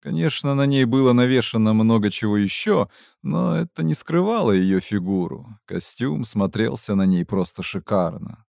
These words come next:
Признаюсь, от этой новости, да и картины в целом, я потерял дар речи. Тут же в голову закралась мысль.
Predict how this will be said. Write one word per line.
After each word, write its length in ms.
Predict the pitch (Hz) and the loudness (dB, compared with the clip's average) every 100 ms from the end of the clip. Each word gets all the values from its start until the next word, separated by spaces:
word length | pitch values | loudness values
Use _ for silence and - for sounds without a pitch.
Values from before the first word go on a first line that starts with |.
| _ _ | _ _
Признаюсь, 1000 | 110 98 80 92 95 113 131 113 - - | -4 -4 -2 0 2 0 -2 -6 -10 -8
от 240 | 123 117 180 | -6 -4 -2
этой 320 | 185 139 113 | 0 4 4
новости, 920 | 107 139 165 156 - - 160 151 135 123 | 6 4 2 -2 -4 -6 -2 -2 -4 -6
да 220 | 151 170 | -6 -4
и 80 | 127 | 0
картины 440 | 107 95 110 95 | 0 0 2 2
в 80 | 82 | 0
целом, 500 | - 135 156 131 110 | -2 0 2 2 2
я 240 | 104 135 113 | 0 0 -2
потерял 560 | 98 107 101 98 87 | -2 0 4 4 2
дар 260 | 90 92 85 | 2 0 0
речи. 680 | 95 101 80 - 87 113 - _ _ _ _ | -2 -2 -2 -8 -14 -18 -20 _ _ _ _
Тут 220 | 147 151 | -8 -6
же 180 | 123 120 | 2 2
в 120 | 95 | 2
голову 440 | 90 135 139 123 104 | 2 2 2 2 2
закралась 640 | 104 - 107 95 - 110 | 0 2 2 2 -2 0
мысль. 500 | 110 92 - 67 | 2 2 -4 -12